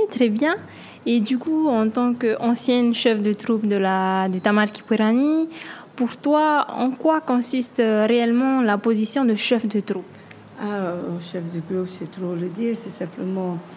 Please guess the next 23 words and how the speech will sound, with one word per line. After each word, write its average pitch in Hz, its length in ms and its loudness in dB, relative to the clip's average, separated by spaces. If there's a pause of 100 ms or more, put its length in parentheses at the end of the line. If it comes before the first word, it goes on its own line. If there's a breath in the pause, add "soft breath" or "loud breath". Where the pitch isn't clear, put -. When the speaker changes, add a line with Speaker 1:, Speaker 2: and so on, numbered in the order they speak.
(400 loud breath)
Speaker 2:
euh, 170 360 -4 (100)
quand 214 140 -4
tu, 180 160 -6 (800)
quand 190 200 -2
tu 285 140 -8
aimes 180 140 -4
ta 190 160 -6
culture, 233 640 -4 (100)
tu - 100 -6
as 185 120 -4
envie 185 200 -4
d'organiser, 175 840 -2 (500 loud breath)
tu - 60 -6
as - 40 -2
envie 180 120 -2
de 170 100 -6
mettre 180 300 -4
en 175 60 -4
place, 247 440 -6
tu - 60 -10
as - 40 -6
envie 180 140 -4
de, 165 380 -2